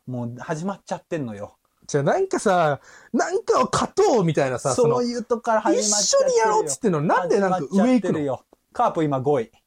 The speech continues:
Speaker 2: そ、な、な、何球団あんの？
Speaker 1: え、お前、本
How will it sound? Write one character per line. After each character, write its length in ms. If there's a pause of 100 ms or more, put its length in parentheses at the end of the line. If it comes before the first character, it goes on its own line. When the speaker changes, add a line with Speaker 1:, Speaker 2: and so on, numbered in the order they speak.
(440)
Speaker 2:
そ、 120
な、 220
な、 300 (240)
何 260
球 160
団 100
あ 40
ん 40
の？ 160 (320)
Speaker 1:
え、 140 (100)
お 180
前、 260
本 200